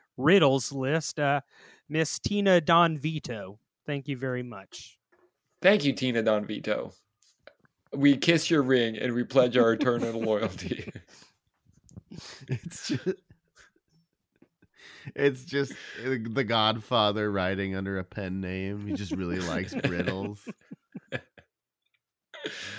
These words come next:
Speaker 2: I like a riddle.
Speaker 3: The answers are all like, "Gabagool,"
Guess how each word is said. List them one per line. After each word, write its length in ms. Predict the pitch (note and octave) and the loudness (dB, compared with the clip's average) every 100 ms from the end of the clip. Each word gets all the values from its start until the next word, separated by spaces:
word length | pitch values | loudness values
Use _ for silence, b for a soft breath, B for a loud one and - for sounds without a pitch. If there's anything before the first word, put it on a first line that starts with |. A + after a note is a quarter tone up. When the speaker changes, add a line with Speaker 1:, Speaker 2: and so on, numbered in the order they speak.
| G#2+ B | -16 B
Speaker 2:
I 60 | A3 | 4
like 200 | C4 A#3 | 6 6
a 40 | C#3+ | 4
riddle. 440 | B2 A#2+ B2+ D#3 - _ _ _ _ _ _ _ _ _ _ _ _ _ _ _ _ _ _ _ _ _ | 6 6 4 0 -6 _ _ _ _ _ _ _ _ _ _ _ _ _ _ _ _ _ _ _ _ _
Speaker 3:
The 200 | A#2 A2 | -4 -2
answers 420 | G#2 - G#2+ F#2 | -2 -4 -4 -2
are 100 | G2+ | -2
all 180 | F2+ F2+ | -2 -2
like, 200 | F2 E2 | -4 -6
"Gabagool," 960 | F2 G#2 G2 F#2 G#2 G#2 G2+ G#2+ G#2+ | -4 -4 -4 -4 -2 -2 -2 -4 -6